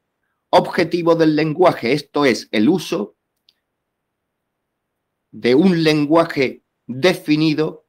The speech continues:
para evocar una idea definida, con conocimiento previo del efecto del, que se creará, de la función que será afectada y del tipo de persona que responderá a aquel.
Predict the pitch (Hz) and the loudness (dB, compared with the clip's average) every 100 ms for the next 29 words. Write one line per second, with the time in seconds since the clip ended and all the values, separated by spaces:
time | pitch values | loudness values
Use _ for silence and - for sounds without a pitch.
0 | _ _ 143 131 113 - 175 156 147 139 | _ _ 2 4 2 0 -2 -2 -2 0
1 | 139 - _ _ _ - 165 165 147 139 | 0 -2 _ _ _ -4 -2 0 0 0
2 | 143 139 139 120 131 135 147 143 113 101 | 2 0 -2 -4 -4 -2 -2 0 -2 -6
3 | - _ 170 175 165 143 139 - 127 139 | -14 _ -2 -2 -2 -4 -4 -6 -4 -4
4 | 131 120 113 147 143 131 131 - _ _ | -4 -6 -4 -2 -2 -2 -4 -8 _ _
5 | _ 113 151 131 - 139 139 - 131 120 | _ -2 0 0 -2 -6 -8 -8 -8 -8
6 | - 104 113 113 - _ _ 110 - _ | -14 -6 -2 -4 -8 _ _ -20 -20 _
7 | _ _ - 156 143 127 - 110 101 117 | _ _ -4 -2 -2 -4 -4 -2 0 2
8 | 151 - _ _ _ _ _ 120 151 180 | 0 0 _ _ _ _ _ 0 2 2
9 | 180 156 - 165 170 160 - 151 170 165 | 0 -2 0 0 0 -4 -2 0 0 0
10 | 151 - - 151 139 143 131 113 - 147 | -6 -4 0 2 4 2 0 -2 -2 -4
11 | 143 143 156 135 - 131 127 123 - 135 | -2 -2 -2 -4 -6 -4 -2 -2 -4 -8
12 | 135 - 131 117 110 117 117 107 101 104 | -8 -6 -4 -2 0 0 0 -2 -2 -2
13 | 113 92 | -4 -4